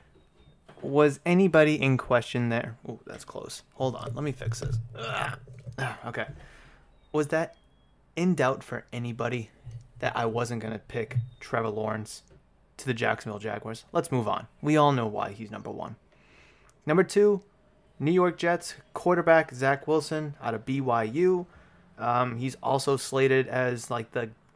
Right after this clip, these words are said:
best quarterback in the draft, just behind Trevor Lawrence. Obviously, Trevor Lawrence is a generational talent, and Zach Wilson is the second best out of the group of five that are perceived to go in the top ten,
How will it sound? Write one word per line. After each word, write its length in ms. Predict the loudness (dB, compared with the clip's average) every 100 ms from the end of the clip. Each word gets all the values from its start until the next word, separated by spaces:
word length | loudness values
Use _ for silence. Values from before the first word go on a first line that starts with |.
| _ _ _ 0
best 260 | 0 0
quarterback 540 | 0 4 6 4 2 0
in 80 | -4
the 60 |
draft, 520 | -2 2 2 0 -8
just 300 | -6 -4 -4
behind 420 | -6 -4 -4 -4 -4
Trevor 260 | -4 -2
Lawrence. 440 | 2 4 4 0 -6 -20 _ _ _ 4
Obviously, 720 | 4 4 0 -2 -2 0 -2
Trevor 260 | -4 -6 -4
Lawrence 340 | -4 -4 -6
is 220 | -8 -8 -6
a 140 | -10
generational 540 | -4 -4 -4 -6 -10 -14
talent, 480 | -6 0 2 2 -4 -14 _ -6
and 220 | -2 0
Zach 300 | 2 0 0
Wilson 480 | -4 -4 -4 -4 -6 -16 _
is 160 | -10 -6
the 100 | -6
second 420 | -2 -4 -4 -6
best 220 | -6 -6 -6
out 140 | -4
of 80 | -4
the 80 | -8
group 300 | -4 -4 -4
of 140 | -10
five 480 | -2 2 4 2 0
that 180 | -6 -6
are 120 | -6
perceived 560 | -8 -14 -10 -8 -8 -12 -16
to 100 | -10
go 420 | -4 -2 -4 -4
in 160 | -8 -8
the 80 |
top 400 | -10 -8 -8 -8 _ _ _ -16
ten, 500 | -4 0 0 -2